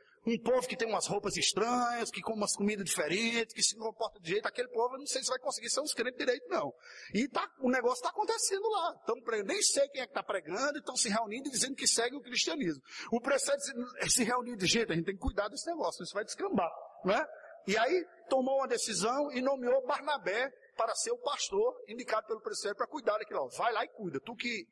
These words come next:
é judeu, mas já nasceu em Chipre, tu entende melhor a cabeça desse povo, dessa região aí, né?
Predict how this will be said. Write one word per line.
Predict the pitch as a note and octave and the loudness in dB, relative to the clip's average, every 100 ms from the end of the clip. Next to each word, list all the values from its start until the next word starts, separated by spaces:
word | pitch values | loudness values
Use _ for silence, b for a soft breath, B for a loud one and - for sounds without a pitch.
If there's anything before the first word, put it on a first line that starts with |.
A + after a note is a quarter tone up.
| - | -4
é | F3+ | -2
judeu, | E3 D#3 E3+ A#3+ E3 | -2 0 2 2 2
mas | F3 F3 | -4 -2
já | F#3+ | -2
nasceu | F3+ - F3+ | -2 -2 -2
em | D#3+ | 2
Chipre, | - A#3+ - B2+ - B B | 0 0 -4 -8 -8 B B
tu | - | -8
entende | A3+ A#3+ B3 | -6 -4 -2
melhor | C4 A#3 | 0 2
a | A3 | 0
cabeça | G#3+ G#3 G#3 | 0 -2 -2
desse | G3 - | -4 -4
povo, | - F3 | -6 -4
dessa | E3 D#3+ | 0 0
região | D#3+ F3 D#3 D#3+ E3+ | 0 -2 -2 0 0
aí, | C#3 C3+ | 0 -4
né? | E3 | -6